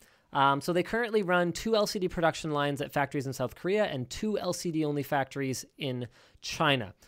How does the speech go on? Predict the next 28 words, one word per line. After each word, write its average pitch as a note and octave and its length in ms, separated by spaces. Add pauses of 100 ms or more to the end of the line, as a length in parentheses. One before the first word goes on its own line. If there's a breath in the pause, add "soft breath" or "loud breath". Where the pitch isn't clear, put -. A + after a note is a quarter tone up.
(160 soft breath)
Last C3 240
October, F3 340
they D3+ 140
suspended E3 520
one D3+ 120
of C#3+ 80
the C#3 80
L C#3 100
C C#3 160
D C3+ 120
Korean C#3 300
lines. C3+ 520 (320 soft breath)
Um, A#2 460
they C3 80
have B2+ 80
not C#3+ 180
yet C#3+ 140
decided C#3 360
on B2 100
the B2 60
future C3+ 320
operation B2 440
of A2+ 80
their A#2 120
factories A#2 600 (120)
in A#2 240
China. A2 460 (460 soft breath)
Uh, C#3 240